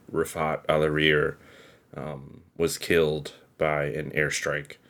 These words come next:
Uh, the last poem he published, If I Must Die,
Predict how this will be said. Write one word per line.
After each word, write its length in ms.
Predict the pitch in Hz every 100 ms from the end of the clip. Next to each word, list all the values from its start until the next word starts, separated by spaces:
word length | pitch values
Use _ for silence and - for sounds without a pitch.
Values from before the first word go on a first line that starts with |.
| _ _ _ _ -
Uh, 140 | 76 -
the 160 | 78
last 360 | 78 80 78 -
poem 320 | 87 78 78
he 100 | 80
published, 640 | 76 98 98 92 - - -
If 180 | 80
I 140 | 80 76
Must 340 | 73 73 -
Die, 600 | - 92 85 80 82 78